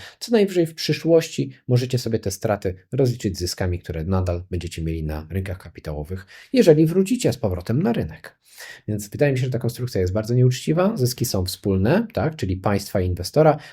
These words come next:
a straty są już tylko i wyłącznie inwestora. Żeby jeszcze was bardziej przekonać, jak bardzo wydaje mi się absurdalna struktura podatku Belki,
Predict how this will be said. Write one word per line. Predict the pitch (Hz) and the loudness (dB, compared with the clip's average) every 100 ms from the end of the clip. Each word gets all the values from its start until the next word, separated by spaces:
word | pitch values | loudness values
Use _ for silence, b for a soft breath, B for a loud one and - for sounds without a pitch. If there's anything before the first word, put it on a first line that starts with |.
| B | B
a | 330 | -4
straty | - 139 120 | -2 -4 -2
są | - 82 | -6 -6
już | 80 | -6
tylko | - 76 78 | -8 -8 -6
i | |
wyłącznie | 73 73 - | -6 -8 -8
inwestora. | 71 69 64 - - - _ _ _ _ b b b b b - | -8 -8 -12 -16 -20 -20 _ _ _ _ b b b b b -4
Żeby | 107 135 | 2 4
jeszcze | - 135 | 4 2
was | 95 | 2
bardziej | 98 98 | 0 -2
przekonać, | 92 92 90 110 123 | -4 -4 -2 0 0
jak | 80 80 | -2 0
bardzo | 117 117 | -2 0
wydaje | 92 101 | -2 -2
mi | 95 | -2
się | - 90 | -2 -4
absurdalna | 95 - - 139 123 | -4 -6 0 0 0
struktura | - - - - 78 | -4 -10 -8 -6 -6
podatku | 80 82 - | -6 -6 -6
Belki, | 82 117 131 | -2 -2 -2